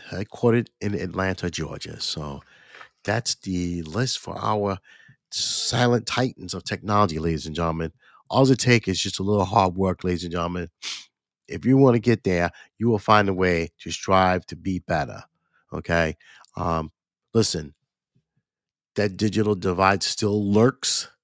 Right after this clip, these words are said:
okay? But we're closing that gap, okay? No one shouldn't be out of the information technologies area. We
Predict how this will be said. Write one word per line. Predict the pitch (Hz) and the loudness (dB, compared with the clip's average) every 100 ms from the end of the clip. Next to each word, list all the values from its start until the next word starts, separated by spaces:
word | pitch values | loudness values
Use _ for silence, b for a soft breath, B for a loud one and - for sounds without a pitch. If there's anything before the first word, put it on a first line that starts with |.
| _ _ _ _ _ _ | _ _ _ _ _ _
okay? | - 107 110 117 - b b b b _ _ _ _ _ _ _ _ | -4 0 2 0 -6 b b b b _ _ _ _ _ _ _ _
But | 104 92 | -4 -4
we're | 95 | -6
closing | - 101 87 | -6 -4 -4
that | - - | -8 -6
gap, | 82 67 - _ _ _ _ _ _ _ _ _ _ 80 | -6 -8 -14 _ _ _ _ _ _ _ _ _ _ -20
okay? | - 87 82 85 _ _ _ _ | -14 -8 -8 -8 _ _ _ _
No | 87 95 113 110 | -2 4 6 6
one | 110 | 4
shouldn't | 101 - 101 92 90 | 0 -2 -4 -4 -4
be | 95 90 | -2 -2
out | - 90 | -2 -4
of | 85 | -4
the | 82 78 | -6 -6
information | 82 85 82 78 80 | -8 -8 -6 -8 -10
technologies | 78 - 82 80 76 151 76 - - - b b b b _ | -12 -10 -8 -6 -8 -8 -10 -10 -12 -14 b b b b _
area. | 90 82 87 - - - _ _ _ _ _ _ _ _ _ _ _ _ _ _ _ _ | -2 -2 -4 -10 -14 -20 _ _ _ _ _ _ _ _ _ _ _ _ _ _ _ _
We | 110 | -8